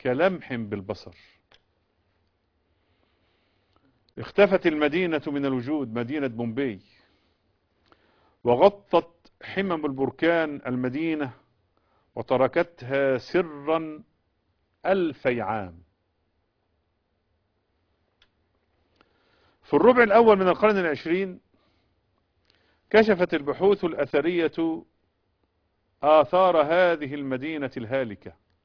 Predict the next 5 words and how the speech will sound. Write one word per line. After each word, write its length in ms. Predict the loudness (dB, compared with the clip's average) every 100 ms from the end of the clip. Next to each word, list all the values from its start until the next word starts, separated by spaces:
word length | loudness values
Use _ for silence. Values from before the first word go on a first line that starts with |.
| _ _ _ _ _ _ _ _ _ _ _
كلام 280 | -4 -2 -4
حديث 300 | -6 -4 -6
جدًا. 540 | -6 -12 -10 -14 -14 -18 _ _ _ _ _ _ _ _ _ _ _ _ _ _
بعد 300 | 6 8 10
أن 200 | 6 2